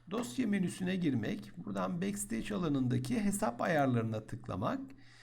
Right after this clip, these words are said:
gelen hesap ayarları seçeneğine tıklayınca karşınıza yeni bir e-posta hesabı ekleyeceğiniz pencere gelecek. Buradan yeni düğmesine tıklayarak tekrar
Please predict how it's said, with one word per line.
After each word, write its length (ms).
gelen 300
hesap 420
ayarları 420
seçeneğine 600
tıklayınca 960
karşınıza 960
yeni 440
bir 300
e-posta 580
hesabı 600
ekleyeceğiniz 960
pencere 460
gelecek. 640
Buradan 340
yeni 440
düğmesine 600
tıklayarak 760
tekrar 460